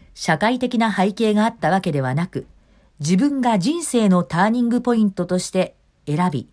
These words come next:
決めただけでしたけれど。もしもあなたが一度きりの後悔しない人生を送りたいと思っているのなら、今動かないのはもったいないと思います。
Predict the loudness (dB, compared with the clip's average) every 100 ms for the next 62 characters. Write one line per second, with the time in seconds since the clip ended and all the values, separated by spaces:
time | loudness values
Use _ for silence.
0 | _ -8 0 0 2 -2 0 -2 -4 -4
1 | -6 -6 -10 -12 _ _ _ _ _ _
2 | _ _ _ _ _ _ _ _ _ _
3 | 0 2 0 -2 2 2 2 0 0 0
4 | -4 _ _ _ _ _ -4 0 2 2
5 | 0 -2 -2 -2 -6 -4 -4 -2 0 0
6 | -2 0 0 0 0 0 0 0 -2 -2
7 | -4 -4 -4 -4 -2 -4 -2 -2 0 -2
8 | -4 -2 0 0 0 -4 -8 _ _ _
9 | _ _ _ _ _ 0 2 2 0 -6
10 | _ _ 0 2 2 2 0 -2 -2 0
11 | -2 -4 -2 0 0 0 0 0 0 -2
12 | -4